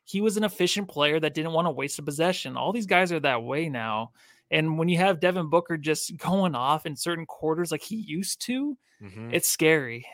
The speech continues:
Speaker 1: because we
Speaker 2: Mm-hmm.
Speaker 1: didn't really have a quarter book for a while, but we got one tonight in the third quarter. He basically ended the game. It looked like kind of like maybe the, the Hornets were kinda getting back into it, but he just made sure, like, "I'm gonna end this. I'm gonna make sure everyone remembers that I'm on this team,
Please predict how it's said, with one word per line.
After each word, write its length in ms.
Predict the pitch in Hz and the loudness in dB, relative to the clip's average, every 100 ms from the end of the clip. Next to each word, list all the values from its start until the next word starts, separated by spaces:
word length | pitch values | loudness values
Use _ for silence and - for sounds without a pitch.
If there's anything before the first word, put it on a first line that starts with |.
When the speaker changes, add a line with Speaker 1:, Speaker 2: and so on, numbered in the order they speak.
| - | -4
Speaker 1:
because 320 | 165 185 175 | 0 4 4
we 100 | 165 | 4
Speaker 2:
Mm-hmm. 80 | 190 247 | 4 4
Speaker 1:
didn't 140 | 247 196 | 2 0
really 160 | 208 | 2
have 160 | 180 185 | 4 2
a 60 | 156 | 0
quarter 380 | - 180 175 | 0 2 2
book 320 | 143 139 165 - - _ | 0 0 -2 -2 -20 _
for 200 | - 156 | -2 -2
a 60 | |
while, 360 | 127 139 151 165 | 2 4 6 6
but 60 | 156 | 4
we 100 | 156 | 4
got 160 | 170 | 4
one 120 | 170 160 | 4 -2
tonight 200 | 160 156 | -4 -4
in 60 | |
the 100 | 139 | -4
third 240 | - 139 131 | -8 -8 -8
quarter. 500 | - 151 151 156 - - _ | -2 2 2 0 -4 -20 _
He 120 | - 196 | -4 6
basically 520 | 220 226 214 202 170 | 6 6 2 2 2
ended 220 | 175 156 | 0 -2
the 100 | 143 | -4
game. 340 | 143 143 123 | -4 -4 -4
It 80 | 120 | -4
looked 240 | 147 180 180 | -2 0 2
like 140 | 170 | 0
kind 200 | 175 175 | 0 0
of 200 | 170 147 _ _ _ _ | 0 -2 _ _ _ _
like 140 | 170 160 | -2 2
maybe 240 | 175 185 | 4 4
the, 220 | 175 170 | 4 4
the 120 | 165 | 4
Hornets 360 | 156 185 180 175 | 2 4 2 0
were 80 | 175 | -2
kinda 240 | 180 170 | 0 0
getting 220 | 160 165 | 0 0
back 260 | 160 160 151 | 4 2 2
into 340 | 165 - 160 | -6 -4 0
it, 240 | 160 160 _ _ _ - | 0 0 _ _ _ -6
but 80 | 165 | -2
he 120 | 170 | 0
just 160 | 175 160 | -2 0
made 200 | 156 147 | 0 0
sure, 320 | - 156 151 | -2 0 2
like, 300 | 143 143 139 | 2 0 2
"I'm 140 | 147 160 | 0 2
gonna 160 | 160 | 2
end 240 | 151 156 156 | 2 2 2
this. 180 | 151 151 | 2 0
I'm 80 | 151 | -2
gonna 100 | 160 | 0
make 160 | 156 | -2
sure 180 | - 165 | 0 -2
everyone 260 | 143 151 147 | -2 -4 -6
remembers 380 | 139 143 143 135 | -6 -6 -6 -4
that 120 | 123 | -2
I'm 180 | 127 131 | -2 -2
on 120 | 123 | -6
this 160 | 120 - | -8 -12
team, 360 | - 135 131 | -10 -10 -10